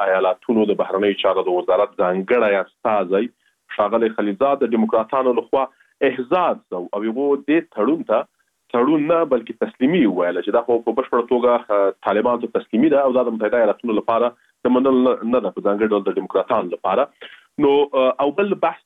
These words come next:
دا دی چې جو بایدن په خپله کمپایني شعارونو کې، په خپله کمپایني ویناوو کې، څه هم کمپایني ویناوې د حکومت سره بیا ډېر فرق لري. کله چې حکومت رامنځته کېږي، بیا ځینې، ځینې نه ډېرې، ډېرې خبرې چې کمپاین کېږي، هغه نه ترسره کېږي. اما ځینې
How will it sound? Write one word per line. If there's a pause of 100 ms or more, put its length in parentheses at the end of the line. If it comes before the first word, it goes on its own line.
دا
دی
چې (160)
جو
بایدن
په
خپله
کمپایني (240)
شعارونو
کې،
په
خپله
کمپایني
ویناوو
کې، (120)
څه
هم
کمپایني
ویناوې
د
حکومت
سره
بیا
ډېر
فرق
لري.
کله
چې
حکومت
رامنځته
کېږي،
بیا
ځینې، (160)
ځینې
نه
ډېرې، (160)
ډېرې
خبرې
چې
کمپاین
کېږي،
هغه
نه (420)
ترسره
کېږي.
اما
ځینې